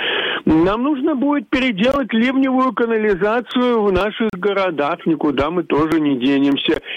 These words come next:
И больше думать об ирригации, э, мелиорации, э, по всей стране. Нужно восстанавливать, что было сделано раньше, следить за тем, что у нас есть.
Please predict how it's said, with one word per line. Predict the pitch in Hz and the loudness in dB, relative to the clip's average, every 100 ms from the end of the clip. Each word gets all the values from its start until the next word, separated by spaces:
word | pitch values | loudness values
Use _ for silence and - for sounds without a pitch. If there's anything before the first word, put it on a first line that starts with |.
| - | -2
И | 196 | 0
больше | 170 180 277 269 - 220 | 2 2 0 0 -2 0
думать | 170 190 151 123 156 | 0 0 0 -2 -2
об | 151 160 - | -4 -4 -2
ирригации, | 196 175 170 170 151 202 226 - - 196 180 160 139 - - - | 0 2 2 2 2 0 -2 -4 -4 -2 0 -2 -4 -8 -6 -4
э, | 151 156 | -2 0
мелиорации, | 170 165 156 147 156 180 180 - 202 196 190 185 175 165 160 156 | 2 2 2 0 -2 -2 -4 -2 0 2 2 2 2 2 2 2
э, | |
по | 147 156 | 0 -2
всей | - - 226 226 - | -2 -2 0 -2 -2
стране. | 175 165 147 127 | -2 0 0 0
Нужно | 143 147 156 | 0 0 0
восстанавливать, | 160 - 175 175 175 165 156 147 - | -2 -2 -2 0 0 2 2 0 -2
что | - 147 | -2 -2
было | 147 147 | 0 -2
сделано | 131 127 151 143 135 131 | -2 0 2 2 2 2
раньше, | 131 180 226 - 226 - - - | 0 0 -2 -2 -2 -4 -18 -8
следить | - 156 139 135 170 175 | -2 0 2 0 0 0
за | 214 | 0
тем, | 190 156 214 | 0 -2 -2
что | - 208 202 | -2 0 2
у | |
нас | 196 190 - | 2 -2 -2
есть. | 180 185 180 - | 0 2 0 -4